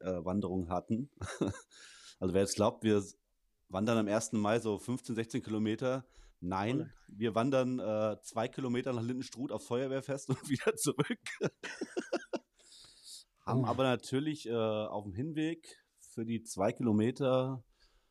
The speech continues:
Speaker 1: äh, um zehn sind wir los, um halb eins <laughs> waren wir da.
Speaker 2: Stabil.
Speaker 1: <laughs> Äh, auf dem Weg,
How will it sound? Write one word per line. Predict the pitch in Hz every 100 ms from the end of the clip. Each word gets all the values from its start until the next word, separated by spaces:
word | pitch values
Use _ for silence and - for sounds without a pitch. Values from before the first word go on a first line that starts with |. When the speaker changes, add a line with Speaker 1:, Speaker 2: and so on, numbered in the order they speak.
| _ -
Speaker 1:
äh, |
um | 90 92 95 90
zehn | - 120 120
sind | 120
wir |
los, | 98 107 143
um | 104
halb | 98 110
eins | 104 120 -
<laughs> |
waren | 113 -
wir | 110
da. | 113 107 123 - - - - 156 - - - -
Speaker 2:
Stabil. | 247 - - - 139 -
Speaker 1:
<laughs> | - 220 - 220 - - - - 262 - - - - - - - - - -
Äh, |
auf | 95 95 95 92 92 92 90 - - - - -
dem | 95 82
Weg, | 107 135